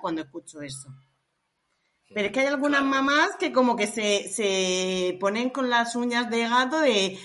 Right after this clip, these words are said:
Speaker 1: "¡Perdona!".
Speaker 2: Claro,
Speaker 1: Yo ta-,
Speaker 2: no puede
Speaker 1: yo al
Speaker 2: ser,
Speaker 1: revés.
Speaker 2: no puede ser que no me quiera más
Speaker 1: Que no
Speaker 2: a
Speaker 1: me
Speaker 2: mí,
Speaker 1: quiera
Speaker 2: ¿no?
Speaker 1: a mí después de todo lo que me he sacrificado por él. Bueno, pues eso también lo ven. Eso también lo ven. Aunque lo verbalicen de otra forma, también lo ven y lo saben y lo sienten.
Speaker 2: Y tanto.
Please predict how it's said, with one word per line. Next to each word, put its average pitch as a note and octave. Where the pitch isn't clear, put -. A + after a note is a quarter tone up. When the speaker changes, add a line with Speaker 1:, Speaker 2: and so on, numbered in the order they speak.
Speaker 1:
"¡Perdona!". C#4
Speaker 2:
Claro, G2+
Speaker 1:
Yo G#3
ta-, A#3+
Speaker 2:
no -
puede G3
Speaker 1:
yo G3
al G3
Speaker 2:
ser, C4+
Speaker 1:
revés. G3+
Speaker 2:
no D3
puede F#3
ser G3+
que F#3
no D#3
me D#3
quiera C#3+
más A3
Speaker 1:
Que B3
no B3
Speaker 2:
a -
Speaker 1:
me E4+
Speaker 2:
mí, C4+
Speaker 1:
quiera D#4
Speaker 2:
¿no? A4+
Speaker 1:
a -
mí F4
después G4+
de G4+
todo G4
lo G#4
que G4
me F4+
he F#4
sacrificado F4
por C#4+
él. E4
Bueno, G3+
pues A#3
eso G3+
también G#3+
lo F#3+
ven. C#3
Eso D#3+
también G#3
lo E3
ven. D3
Aunque D3
lo D3+
verbalicen E3+
de B3+
otra A#3+
forma, B3
también F3
lo F3+
ven F#3
y C#4
lo F#3+
saben E3+
y A#3+
lo F3
sienten. F3
Speaker 2:
Y -
tanto. E2+